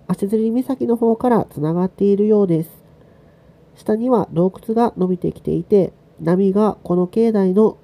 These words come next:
裏にある出口のところに出てくると言われています。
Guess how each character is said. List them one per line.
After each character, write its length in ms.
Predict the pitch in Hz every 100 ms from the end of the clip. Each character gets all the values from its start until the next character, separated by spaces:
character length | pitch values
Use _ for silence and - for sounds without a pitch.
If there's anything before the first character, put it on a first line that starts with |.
| -
裏 200 | 185 180
に 200 | 175 -
あ 140 | 208 220
る 220 | 202 -
出 140 | 165 220
口 200 | 233 220
の 120 | 214
と 100 | 202
こ 140 | 214
ろ 120 | 240
に 240 | 269 214 -
出 140 | 180
て 60 | 196
く 140 | -
る 120 | 175 170
と 260 | 226 226 -
言 100 | 135
わ 80 |
れ 140 | 156 170
て 100 | 180
い 140 | 185
ま 180 | 190
す。 60 | 196